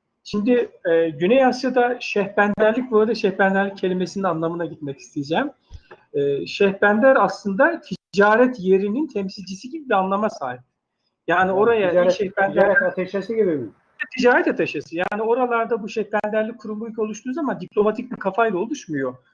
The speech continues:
Speaker 1: Oralardaki ticari temsilci aslında bunlar. E, siz bir yerde mesela şu anda Türkiye'de de eğer halde bir tanıdığınız varsa, e, bunun ne kadar nüfuzlu olduğunu, ne kadar güçlü olduğunu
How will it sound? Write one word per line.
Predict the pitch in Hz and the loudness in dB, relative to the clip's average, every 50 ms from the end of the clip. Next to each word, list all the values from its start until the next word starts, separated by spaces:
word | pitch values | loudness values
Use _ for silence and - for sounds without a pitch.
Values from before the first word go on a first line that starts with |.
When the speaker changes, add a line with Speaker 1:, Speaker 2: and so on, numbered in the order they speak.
| _ _ _ - | _ _ _ 2
Speaker 1:
Oralardaki | - 254 - 269 233 220 214 214 214 262 262 370 381 | 4 4 6 6 6 6 4 2 2 -2 -4 -4 -2
ticari | 294 247 254 240 240 254 277 269 | 0 2 6 6 6 6 4 2
temsilci | - 220 202 - - - 151 131 - 151 | -2 -4 -4 -4 -8 -12 -12 -8 -4 -4
aslında | 139 135 - - 160 147 139 135 131 | -4 -4 -6 -10 -10 -10 -10 -10 -10
bunlar. | 131 127 123 120 123 - - _ _ _ _ _ _ _ _ _ _ _ - | -10 -12 -12 -12 -14 -16 -20 _ _ _ _ _ _ _ _ _ _ _ -6
E, | 147 | -6
siz | - - 240 220 190 180 | -4 -4 -4 -4 0 2
bir | 247 | 4
yerde | 254 240 226 202 190 196 | 6 6 6 6 4 4
mesela | 196 202 196 196 196 190 190 185 180 | 2 2 2 2 2 4 4 2 2
şu | 180 - 214 202 | 0 0 2 2
anda | 196 196 185 190 185 185 | 2 2 2 0 -2 -4
Türkiye'de | - 214 - - - 175 180 180 190 180 | -6 -14 -10 -2 0 0 2 2 2 2
de | 180 180 180 185 185 - _ _ _ _ - | 2 2 2 0 -2 -6 _ _ _ _ -2
eğer | 165 165 185 190 185 190 185 185 - _ _ | 0 2 4 4 4 2 0 -2 -10 _ _
halde | - - - 180 190 196 190 196 202 196 | -8 0 2 4 4 4 4 4 2 2
bir | 196 | 2
tanıdığınız | 196 - 190 190 190 180 196 202 214 202 180 160 | -2 -2 -2 0 0 0 0 0 0 -2 0 0
varsa, | 151 151 147 - - 185 196 233 254 240 | 0 0 -2 -2 -2 0 0 0 0 -2
e, | - - 208 - 180 | -4 -8 -12 -14 -14
bunun | 156 156 170 180 185 | -12 -8 -8 -6 -4
ne | 185 190 | -4 -2
kadar | 180 190 180 185 180 170 | -2 0 0 2 0 0
nüfuzlu | 170 180 - - 185 156 160 190 | -2 -6 -4 -4 -4 -2 2 2
olduğunu, | 180 170 156 156 160 165 170 | 2 2 0 -2 -4 -4 -4
ne | 165 | -4
kadar | 170 - 175 180 165 | -4 -4 -2 -2 -2
güçlü | 156 151 151 - - - - | -2 -4 -10 -16 -14 -6 -4
olduğunu | 170 165 160 156 151 165 160 156 190 | -2 -2 -2 -2 -2 -4 -2 -2 -2